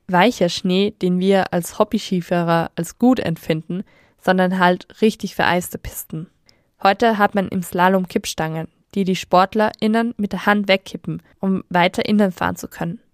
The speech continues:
Früher waren es massive Holzstangen, die man eigentlich gar nicht berühren wollte. Mit dem Fortschritt und der Schnelligkeit wurden aber auch die Sicherheitsvorkehrungen besser. Hans erzählte mir,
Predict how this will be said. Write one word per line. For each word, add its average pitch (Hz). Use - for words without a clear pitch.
Früher 196
waren 180
es 180
massive 185
Holzstangen, 165
die -
man 165
eigentlich 180
gar 165
nicht 170
berühren 175
wollte. -
Mit 196
dem 190
Fortschritt 190
und 196
der 190
Schnelligkeit 208
wurden 208
aber 196
auch 202
die -
Sicherheitsvorkehrungen 170
besser. -
Hans 190
erzählte 196
mir, 196